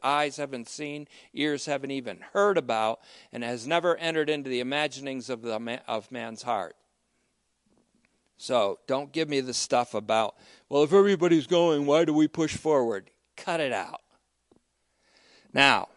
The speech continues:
this appearing on our behalf is one which we can see Jesus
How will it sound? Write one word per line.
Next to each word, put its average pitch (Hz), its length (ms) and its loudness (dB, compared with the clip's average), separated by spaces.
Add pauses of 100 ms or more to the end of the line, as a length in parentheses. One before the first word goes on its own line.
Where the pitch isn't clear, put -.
(1800)
this 202 420 8
appearing 180 800 6 (1160)
on 180 180 6
our 226 120 6
behalf 156 760 4 (400)
is 160 240 4
one 254 320 6
which 220 260 6
we 185 140 6
can 156 360 2
see 170 960 6 (160)
Jesus 151 800 4